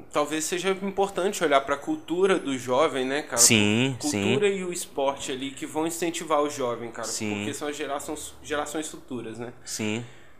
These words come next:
Speaker 1: Eu, eu acho bem legal essa visão sua de valorizar esse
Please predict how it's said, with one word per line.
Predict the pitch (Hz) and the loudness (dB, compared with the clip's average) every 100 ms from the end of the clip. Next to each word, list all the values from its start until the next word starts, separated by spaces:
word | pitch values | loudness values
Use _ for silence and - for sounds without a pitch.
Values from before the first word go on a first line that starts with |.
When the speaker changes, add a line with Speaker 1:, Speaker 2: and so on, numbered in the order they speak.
| - | -6
Speaker 1:
Eu, | 123 | -2
eu | 120 - 123 | -2 0 -2
acho | 120 131 | -2 -4
bem | 123 123 | -4 -2
legal | 131 135 127 120 | 0 2 4 4
essa | 120 135 | 2 -4
visão | 123 123 127 123 | -6 -4 -2 -4
sua | - 131 | -6 -6
de | 120 117 | -6 -6
valorizar | 120 123 127 127 117 120 | -4 -2 -2 -4 -4 -2
esse | 117 | -2